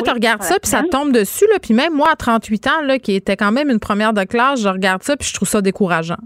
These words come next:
Speaker 2: Je fais, « Hey, il y en a
Speaker 1: Mais
Speaker 2: donc
Speaker 1: c'est,
Speaker 2: ben. »
Speaker 1: c'est peut-être pour ça que t'as l'impression que t'as, qu'il y en a plus maintenant. Moi,
Speaker 2: Peut-être.
Speaker 1: je suis pas sûre qu'il y en a plus qu'avant, mais il y a beaucoup de projets aussi, hein. On fonctionne beaucoup par projet maintenant. Donc, des petits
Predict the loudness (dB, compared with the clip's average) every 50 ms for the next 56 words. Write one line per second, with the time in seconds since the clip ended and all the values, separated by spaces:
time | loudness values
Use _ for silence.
0 | -18 _ -12 -8 -4 -2 -2 0 -2 -2 -2 -2 -2 -2 -2 -2 -2 0 2 2
1 | 2 2 2 0 -2 -2 0 0 0 0 -4 -8 -10 -6 -4 -2 -2 0 -2 -2
2 | -2 _ -2 -2 -2 -6 -4 0 2 2 2 2 0 0 0 0 0 0 0 0
3 | 0 0 2 2 0 0 0 0 0 0 0 -2 -2 -2 -2 0 2 2 2 0
4 | 0 0 0 2 2 2 2 0 -2 0 0 0 0 0 0 0 2 2 2 0
5 | -2 -4 -6 -8 -4 0 0 2 2 2 2 0 0 0 0 -2 -2 -2 -2 -2
6 | -4 -2 0 0 0 0 0 0 2 2 2 2 0 0 0 2 2 2 2 0
7 | -2 -2 0 0 0 2 0 0 0 0 -2 -6 _ -4 0 0 2 2 0 0
8 | -2 -4 -4 -2 -2 -2 -2 -2 -2 -4 -4 -4 -6 -6 -4 -2 -2 0 0 0
9 | 0 0 -2 -4 -2 -2 -2 0 -2 -2 -2 -2 -2 0 0 -2 -4 -4 -10